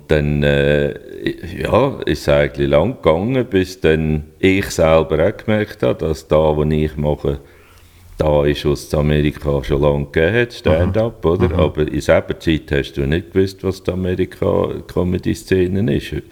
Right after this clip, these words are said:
Speaker 1: heute kannst du theoretisch alle amerikanischen Komiker schauen und übersetzen und klauen, oder?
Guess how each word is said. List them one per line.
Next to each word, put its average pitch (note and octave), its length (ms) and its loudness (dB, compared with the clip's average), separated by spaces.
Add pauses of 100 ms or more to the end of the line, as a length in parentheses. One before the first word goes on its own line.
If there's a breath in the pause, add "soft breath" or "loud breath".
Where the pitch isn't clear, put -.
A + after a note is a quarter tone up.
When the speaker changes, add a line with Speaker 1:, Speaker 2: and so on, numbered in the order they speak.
(280 loud breath)
Speaker 1:
heute D#2+ 100 0
kannst - 380 -8
du C2+ 80 -4
theoretisch C#2 840 -2
alle D#2 320 0
amerikanischen C#2 960 -2 (380 loud breath)
Komiker D#2 560 0
schauen D2 480 0
und C2+ 240 -4
übersetzen C#2+ 760 -4
und C#2 280 -4
klauen, D2+ 520 -2 (160)
oder? D#2+ 360 2